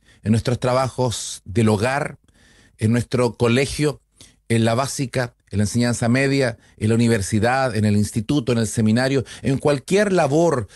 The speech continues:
en cualquier trabajo, en cualquier estudio, en cualquier responsabilidad.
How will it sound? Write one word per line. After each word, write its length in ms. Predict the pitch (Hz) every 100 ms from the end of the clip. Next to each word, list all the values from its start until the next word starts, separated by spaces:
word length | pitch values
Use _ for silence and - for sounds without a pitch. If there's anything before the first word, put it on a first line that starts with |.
| -
en 140 | 113
cualquier 340 | 117 131 175 175
trabajo, 480 | 170 143 165 160 139
en 80 |
cualquier 320 | 127 127 - 165
estudio, 540 | 127 - 180 156 135 - -
en 160 | 135
cualquier 400 | 127 139 - 180
responsabilidad. 1600 | 151 156 160 - - 151 147 - - 139 123 120 110 110 151 127